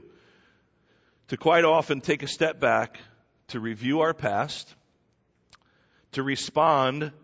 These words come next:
to the present, and to reflect on the future. The, um, the well-known philosopher Socrates said, "An unexamined life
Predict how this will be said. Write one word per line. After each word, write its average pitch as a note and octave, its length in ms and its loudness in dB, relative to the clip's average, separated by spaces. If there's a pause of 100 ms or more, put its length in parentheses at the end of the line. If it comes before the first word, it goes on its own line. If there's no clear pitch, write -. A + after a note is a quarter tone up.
(140)
to A#2+ 120 -2
the A#2+ 100 -4
present, G#2+ 580 -8 (1200)
and G2+ 140 -14
to G#2+ 60 -8
reflect G#2+ 480 -4
on G2+ 120 -6
the F#2+ 60 -10
future. G2 440 -12 (1120)
The, B2+ 260 0
um, G#2+ 300 0 (580)
the A2+ 100 -2
well-known C#3 440 2
philosopher B2 580 0
Socrates A#2+ 640 -4
said, A2+ 180 0
"An A2+ 100 -4
unexamined B2 760 -4
life A#2+ 580 -4